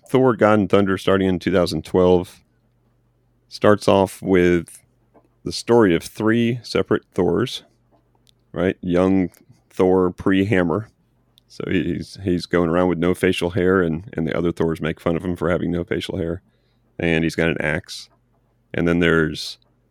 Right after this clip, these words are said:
modern day Thor, which starts being called, uh, the Avengers Thor, or Thor of the Avengers. And then there's old man, uh, King Thor, which looks a lot like Odin,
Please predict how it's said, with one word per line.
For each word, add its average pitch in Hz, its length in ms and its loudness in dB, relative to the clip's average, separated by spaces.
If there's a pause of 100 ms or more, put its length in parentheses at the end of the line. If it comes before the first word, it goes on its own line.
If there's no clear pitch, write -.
(260)
modern 92 440 2
day 80 180 0
Thor, 76 480 -4 (300)
which - 480 -4
starts 80 280 -2
being 73 240 -6
called, - 460 -6 (400)
uh, - 320 -8
the 69 120 -6
Avengers - 460 -4
Thor, 80 300 0
or 62 160 -8 (680)
Thor 82 320 0
of 78 200 -6
the 76 120 -2
Avengers. 85 640 -6 (560)
And 85 140 0
then 87 80 2
there's 78 460 -4 (140)
old 90 240 2
man, 82 600 -2 (720)
uh, 73 240 -6
King 92 280 0
Thor, - 420 -6 (380)
which - 440 -8 (100)
looks - 260 -2
a 98 40 4
lot 85 180 0
like 85 200 0
Odin, 85 360 0